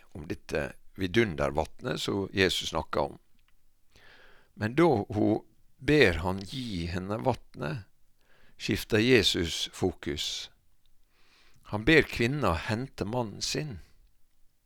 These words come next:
Det gjorde vondt, for hun hadde hatt mange forhold som alle hadde gått skeis.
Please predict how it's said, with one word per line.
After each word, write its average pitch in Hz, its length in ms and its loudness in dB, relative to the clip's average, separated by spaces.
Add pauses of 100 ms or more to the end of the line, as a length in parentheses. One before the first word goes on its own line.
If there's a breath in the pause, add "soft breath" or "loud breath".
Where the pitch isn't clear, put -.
(960)
Det 95 320 2 (400)
gjorde 95 480 0
vondt, - 560 -6 (1200 soft breath)
for 107 160 2
hun 107 140 6
hadde 117 180 6
hatt 156 240 2
mange 120 400 -2
forhold 117 560 4 (880 soft breath)
som - 160 -6 (160)
alle 117 320 4
hadde 92 240 2
gått 95 240 2
skeis. - 540 -2